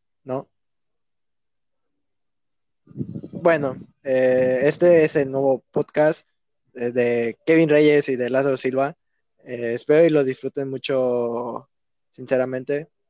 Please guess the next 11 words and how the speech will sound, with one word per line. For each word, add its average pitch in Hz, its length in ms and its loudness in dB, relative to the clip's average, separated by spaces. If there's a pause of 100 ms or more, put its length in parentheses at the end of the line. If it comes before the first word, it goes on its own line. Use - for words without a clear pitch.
(120)
Y 131 100 -12
nada, 131 340 0 (380)
eh, 120 800 -6 (840)
nos 131 120 -6
vemos 143 440 2 (160)
en 131 180 -8
el 120 120 -4
próximo 156 400 0
episodio, 143 680 0 (720)
que 123 100 -6
s-, - 140 -10